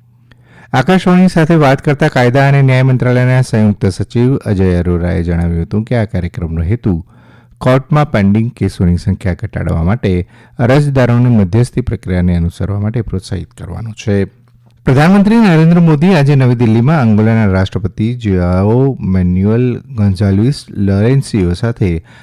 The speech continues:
પ્રતિનિધિમંડળ સ્તરની વાટાઘાટો કરશે. વિવિધ ક્ષેત્રોમાં દ્વિપક્ષીય સહયોગ વધારવા અંગે વાતચીત બાદ બંને દેશો વચ્ચે અનેક કરારો પર હસ્તાક્ષર થવાની શક્યતા છે.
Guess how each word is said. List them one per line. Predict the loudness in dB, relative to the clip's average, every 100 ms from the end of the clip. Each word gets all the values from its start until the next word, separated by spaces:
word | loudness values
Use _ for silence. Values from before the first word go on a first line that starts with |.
| -18 -6
પ્રતિનિધિમંડળ | -2 0 2 2 2 2 2 0
સ્તરની | -2 -14 -10 -2 0 2
વાટાઘાટો | 0 -4 -10 -14 -14
કરશે. | -16 -12 -6 -6 -6 -16 _ _ -8
વિવિધ | -2 0 0 -2
ક્ષેત્રોમાં | -4 -6 -2 -2 -2
દ્વિપક્ષીય | -4 -6 -6 -6 -2 -2
સહયોગ | 0 -2 -2 -2
વધારવા | -6 -4 -4 -2 -2
અંગે | -2 -2 -2
વાતચીત | -4 -4 -6 -4 -8 -8
બાદ | -6 -4 -4
બંને | -4 -2 -4
દેશો | -4 -6 -6
વચ્ચે | -6 -4 -6 -6 -8 -20 _
અનેક | -4 0 0 -4
કરારો | -6 -4 -2 -4
પર | -4 -6 -6
હસ્તાક્ષર | -8 -6 -6 -4 -6 -6
થવાની | -4 -2 -4
શક્યતા | -6 -12 -12 -12 -10
છે. | -4 -4